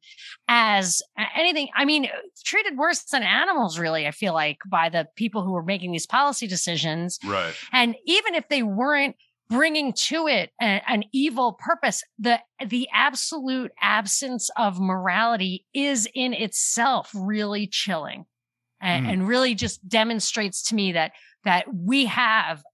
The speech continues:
Speaker 1: like, you and I have a moral imperative,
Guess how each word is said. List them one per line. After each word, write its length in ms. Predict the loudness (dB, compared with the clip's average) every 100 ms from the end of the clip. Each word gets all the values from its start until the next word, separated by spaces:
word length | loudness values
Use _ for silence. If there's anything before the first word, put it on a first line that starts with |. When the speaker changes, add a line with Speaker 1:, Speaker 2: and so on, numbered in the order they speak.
| _
Speaker 1:
like, 160 | -6 0
you 220 | 2 2
and 100 | 2
I 220 | 2 2
have 320 | 2 2 2
a 60 | 2
moral 460 | 2 4 4 4 2
imperative, 760 | -4 -4 -2 0 0 -2 -6